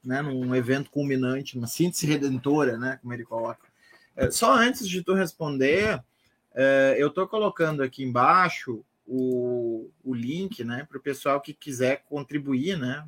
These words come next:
tem aqui um benfeitoria pós-anarquismo, tá, pro pessoal que quiser contribuir pra viabilizar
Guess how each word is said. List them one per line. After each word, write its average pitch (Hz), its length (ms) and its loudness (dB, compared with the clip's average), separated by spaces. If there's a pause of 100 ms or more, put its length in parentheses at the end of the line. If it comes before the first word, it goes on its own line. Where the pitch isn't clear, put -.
tem 131 180 -4
aqui 131 240 -10
um 143 140 -8
benfeitoria 139 800 0 (380)
pós-anarquismo, 151 920 2 (380)
tá, 131 220 6
pro 160 140 -10
pessoal 139 340 0
que 147 140 -12
quiser 131 280 -4
contribuir 147 460 0
pra 160 140 2
viabilizar 147 840 2